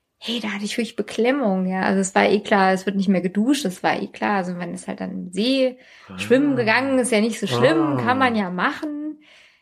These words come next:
Speaker 1: Aber so, naja, spüle ich jetzt oder nicht? Und ich wusste immer so, oh Gott, oh Gott, das kommt jetzt da auch dann noch oben on top auf diese schreckliche Sickergrube, die sich halt nicht, ähm, leeren lässt, weil scheinbar die Leute überfordert sind, die Sickergrube zu leeren. Also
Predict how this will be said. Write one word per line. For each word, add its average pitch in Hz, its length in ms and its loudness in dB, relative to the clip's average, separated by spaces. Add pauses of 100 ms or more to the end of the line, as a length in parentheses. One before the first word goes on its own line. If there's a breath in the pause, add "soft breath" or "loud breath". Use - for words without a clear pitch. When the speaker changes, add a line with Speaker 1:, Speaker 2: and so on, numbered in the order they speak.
(180 soft breath)
Speaker 1:
Aber 220 320 0
so, 214 540 -2 (640)
naja, 220 560 2
spüle 262 300 -4
ich - 100 -2
jetzt 214 220 -2
oder 208 200 4
nicht? 262 200 4
Und 208 80 0
ich 208 120 -2
wusste 254 260 0
immer 220 280 0
so, 202 100 0
oh 202 100 -2
Gott, 208 220 0
oh 196 40 -4
Gott, 190 200 -4
das 190 140 -2
kommt 214 220 0
jetzt 208 240 -2
da - 140 2
auch 208 120 -2
dann 214 180 -2
noch 220 180 -2
oben 254 500 0
on 262 180 2
top 269 300 -2
auf - 180 -2
diese 214 260 -2
schreckliche - 480 -2
Sickergrube, 214 680 2
die 208 80 4
sich - 240 -2
halt 208 220 2
nicht, - 400 -4 (500 loud breath)
ähm, 214 340 4
leeren 226 480 6
lässt, 196 360 2
weil 196 140 2
scheinbar 202 360 0
die 190 80 -2
Leute 196 500 2
überfordert 202 580 0
sind, 202 260 -2
die 190 260 -4
Sickergrube 208 500 -2
zu 208 140 -6
leeren. 208 260 2
Also 202 320 2